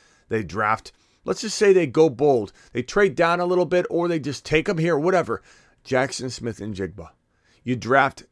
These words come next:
Jackson Smith and Jigba and then once the draft's over, you sign Lamar Jackson to an offer sheet, surrendering, surrendering your twenty-four and twenty-five first rounders, not your number four overall. That's what I do if I'm the Indianapolis Colts.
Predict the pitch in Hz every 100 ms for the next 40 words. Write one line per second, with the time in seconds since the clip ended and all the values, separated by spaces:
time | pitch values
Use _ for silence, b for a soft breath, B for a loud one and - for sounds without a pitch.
0 | 120 104 127 147 - 165 - 151 143 127
1 | 120 101 98 82 85 - _ _ _ _
2 | _ _ _ - 120 113 104 113 139 -
3 | 135 - 127 120 - - 131 110 98 -
4 | b - 110 - - 135 165 170 156 143
5 | 135 127 127 - 120 113 110 110 117 117
6 | - 98 - 104 101 b b - 135 131
7 | 139 143 135 127 117 - - 123 131 127
8 | 113 98 - 143 165 - 131 127 - 117
9 | - 117 120 113 107 101 - 98 - 95
10 | 92 80 78 - b b - 104 104 113
11 | 113 107 95 95 87 _ - 117 110 101
12 | 101 92 92 82 - b b b 123 151
13 | - 113 104 110 98 110 104 - - 101
14 | 98 87 104 95 92 90 90 - 110 90
15 | -